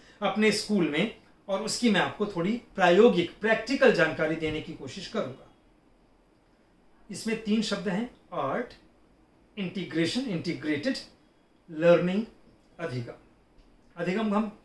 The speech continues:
जानते हैं, जब हम बीएड वगैरह करते थे तो अधिगम की बहुत सारी हमने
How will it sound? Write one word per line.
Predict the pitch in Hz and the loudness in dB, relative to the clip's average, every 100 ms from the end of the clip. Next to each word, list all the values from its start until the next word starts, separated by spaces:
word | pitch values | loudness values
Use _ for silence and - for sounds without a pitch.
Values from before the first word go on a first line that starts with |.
| _ _ _ _ _ - - 120 | _ _ _ _ _ -20 -16 -4
जानते | 151 160 165 | -2 0 -2
हैं, | 165 220 - - _ _ _ _ _ - | -4 -4 -10 -20 _ _ _ _ _ -8
जब | 175 185 | -4 -2
हम | 185 170 - - _ - | -4 -8 -14 -20 _ -10
बीएड | 180 185 | -4 -2
वगैरह | 170 175 175 | 2 2 2
करते | 170 - 175 | -2 -2 -2
थे | 180 | -4
तो | 180 175 160 156 165 156 170 | -2 0 -2 -4 -6 -4 -2
अधिगम | 160 170 175 | -2 -2 -2
की | 180 | -6
बहुत | 139 170 | -4 -4
सारी | 175 170 | 0 0
हमने | 160 165 170 165 | 0 -2 -2 -2